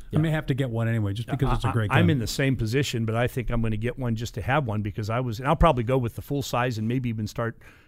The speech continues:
Speaker 1: considering shooting that in some of the competitions because it is really a nice feeling gun, and it, it's, it,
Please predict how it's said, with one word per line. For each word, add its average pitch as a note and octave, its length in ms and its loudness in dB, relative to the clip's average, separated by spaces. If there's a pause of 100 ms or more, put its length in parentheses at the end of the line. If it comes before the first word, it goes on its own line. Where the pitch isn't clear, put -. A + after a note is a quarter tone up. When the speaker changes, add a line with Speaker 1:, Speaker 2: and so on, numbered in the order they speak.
(120)
Speaker 1:
considering A#2 420 -2
shooting A#2 320 0
that A#2 180 -2
in A2+ 60 -4
some A#2+ 220 0
of A2+ 60 -2
the A2 60 -4
competitions A2+ 680 -2
because A2+ 380 -4
it D#3 160 0
is G#2+ 160 0
really B2+ 380 2
a G#2 40 0
nice A2 300 0
feeling B2 360 -2
gun, A#2 200 0
and A2 140 -2
it, C3 120 -2
it's, B2+ 280 -8
it, B2+ 160 -6